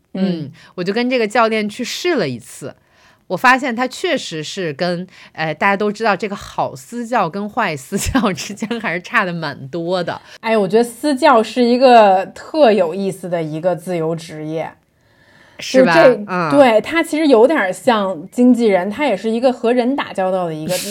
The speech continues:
Speaker 1: <laughs> 一个行业，你知道吗？你别看我是要练你，但是咱俩能不能，<laughs> 咱俩这气场合不合，我让你觉得舒不舒服，因为毕竟咱俩要独处一个小时的时间。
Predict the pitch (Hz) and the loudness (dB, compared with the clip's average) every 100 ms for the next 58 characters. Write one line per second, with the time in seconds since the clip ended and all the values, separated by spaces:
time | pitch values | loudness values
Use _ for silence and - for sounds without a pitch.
0 | 190 175 180 185 185 202 185 185 - 180 | -10 -12 -8 -2 0 0 -4 -12 -8 -6
1 | 175 208 190 180 185 202 180 208 262 - | -4 -2 -2 -2 -2 -2 2 2 2 0
2 | 359 240 190 175 - 220 208 196 - _ | 0 0 -2 -6 -2 2 4 2 -6 _
3 | 240 349 302 202 170 151 160 170 - _ | 0 4 4 2 -4 -6 -8 -8 -10 _
4 | _ - - 320 269 240 269 277 185 185 | _ -20 -4 2 2 2 0 0 -2 -4
5 | 254 302 233 208 247 254 214 294 262 233 | -2 0 0 0 -2 -2 -2 -2 0 -4
6 | 247 - 254 185 165 - 226 285 - 180 | -4 -4 -4 -6 -8 -2 -2 -2 -6 -4
7 | 170 208 240 _ - _ 196 226 277 185 | -2 -2 -6 _ -20 _ 2 4 4 2
8 | 208 277 277 330 294 233 302 320 294 214 | 2 2 0 -6 -4 -6 -4 -2 -2 -2
9 | 165 - 302 320 285 240 233 247 156 175 | -4 -4 -4 -2 -2 -2 -2 -4 -6 -6
10 | 175 240 277 - 165 151 262 277 143 - | -4 -4 -6 -10 -10 -4 -2 -2 -6 -8
11 | 208 208 190 180 214 226 170 | -6 -6 -4 0 0 0 -6